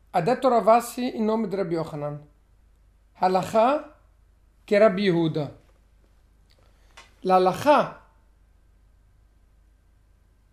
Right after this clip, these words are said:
la regola, da quando bisogna iniziare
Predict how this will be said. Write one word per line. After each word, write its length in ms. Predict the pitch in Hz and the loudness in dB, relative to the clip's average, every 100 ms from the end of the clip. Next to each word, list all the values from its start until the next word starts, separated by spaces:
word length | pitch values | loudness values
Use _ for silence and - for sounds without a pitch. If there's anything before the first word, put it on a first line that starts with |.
| _ _ _ | _ _ _
la 180 | 175 185 | 0 2
regola, 680 | 226 254 160 160 127 113 _ _ _ _ _ _ _ _ _ | 4 4 0 -4 -4 -12 _ _ _ _ _ _ _ _ _
da 240 | - 165 160 | -8 -6 0
quando 380 | 226 254 254 | 2 2 0
bisogna 320 | 214 190 226 240 | -2 0 0 0
iniziare 800 | 214 175 220 233 208 151 143 | -4 -2 2 4 4 0 -10